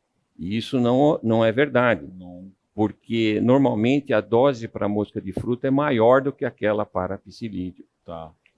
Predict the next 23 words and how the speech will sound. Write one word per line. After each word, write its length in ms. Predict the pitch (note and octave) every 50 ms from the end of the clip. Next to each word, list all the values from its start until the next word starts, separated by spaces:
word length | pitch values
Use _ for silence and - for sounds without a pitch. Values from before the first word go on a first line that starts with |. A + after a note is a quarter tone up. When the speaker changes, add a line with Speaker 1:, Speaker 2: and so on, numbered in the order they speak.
| _ _ _ _
Speaker 1:
E 60 | -
o 20 | -
que 100 | - -
pode 220 | - - F2+ F2
estar 100 | - G2+
acontecendo 840 | - - A2+ A2+ - C3 B2 - - B2+ B2 B2+ D3+ E3 F3 D#3+ B2
é 160 | G#2 G2+ G#2
você 280 | G2 A2 G#2 - -
estar 200 | G2+ - - A#2+ A2
provocando, 600 | - A#2 A#2 G#2+ A#2 A#2+ - _ A2+ A2+ A#2 A#2
na 100 | A#2 A#2
verdade, 560 | A2+ A#2 A#2 G#2 G2+ F#2+ G2 A2+ A2 B2 B2+ - _ _ _ _ _
resistência 920 | - G2 G2+ B2+ C#3+ D3 C#3+ D3 C#3 - - - G#2 G2+ A2 C3+ C#3 - D3+
para 160 | - - A#2
mosca, 560 | F2+ F2 E2+ E2+ F#2+ G#2+ G#2+ - - G#3 G#3 - _ _ -
Speaker 2:
Uhum. 240 | G#2+ G2 F#2 G2+ G#2+
Speaker 1:
porque 280 | B2 B2 B2 B2+ - A#2
está 200 | A#2 - - B2+
usando 300 | C#3 A#2+ G#2 G#2 G#2+ A2+
uma 140 | A2+ A#2 A#2
subdosagem 1040 | - - - G2+ G#2+ A2 G#2 A2+ A#2 - - F2+ E2+ F2 F2+ F2 E2+ F#2 G#2+ G#2+ _ _ _ _ _
para 180 | _ G#2+ G#2 G2
ela. 220 | E2 E2 E2 D#2+